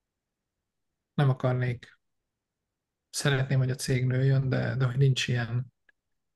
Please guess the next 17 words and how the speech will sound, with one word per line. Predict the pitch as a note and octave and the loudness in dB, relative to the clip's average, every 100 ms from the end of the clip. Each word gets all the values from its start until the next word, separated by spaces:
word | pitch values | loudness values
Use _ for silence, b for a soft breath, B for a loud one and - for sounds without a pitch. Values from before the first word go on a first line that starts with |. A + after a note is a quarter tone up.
| _ _ _ | _ _ _
hogy | B2 A#2+ | -4 -2
valamilyen | A#2+ B2 B2 B2 B2 B2 - - | 0 0 0 -2 -4 -6 -10 -10
árbevétel | - C#3 C3+ C3 C3 C3 C3+ C3 | -2 2 4 4 0 0 0 0
cél, | - B2 B2 B2 | -2 -2 0 -2
vagy | B2 A#2+ | -2 -2
ilyesmi. | C3 - - C#3 - _ _ _ _ _ - | -4 -4 0 0 -2 _ _ _ _ _ -2
Nekem | D3+ E3+ | 2 4
az | - | 4
siker, | - - D3 | 2 0 2
hogyha, | C#3+ C3+ - C3+ C3 B2+ - | 2 2 2 2 2 -2 -2
ha | C3+ C3 | 0 2
minél | C3+ B2 B2 | 2 0 -2
több | C3 B2 | -2 -2
embernek, | B2 B2 B2 B2 | -2 0 0 -2
aki | C#3+ - | -6 -4
nálunk | B2+ B2 A#2+ B2 | -2 0 0 0
dolgozik, | B2 B2 B2 A#2+ A#2+ | 0 0 -2 -4 -6